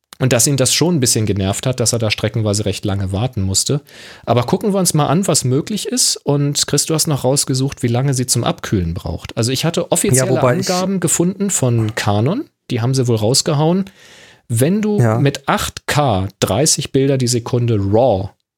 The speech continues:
Speaker 1: filmst, also so quasi das Nonplusultra da irgendwie rausziehst,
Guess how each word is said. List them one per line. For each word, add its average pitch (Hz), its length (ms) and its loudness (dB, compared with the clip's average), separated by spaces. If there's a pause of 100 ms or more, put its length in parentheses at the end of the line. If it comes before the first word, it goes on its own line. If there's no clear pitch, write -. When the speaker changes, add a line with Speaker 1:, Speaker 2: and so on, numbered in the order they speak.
Speaker 1:
filmst, - 680 -2 (160)
also 95 280 0
so 95 140 -2
quasi 98 280 0
das 95 200 -2
Nonplusultra 101 800 -2
da 92 120 0
irgendwie 98 300 -2
rausziehst, 95 680 -2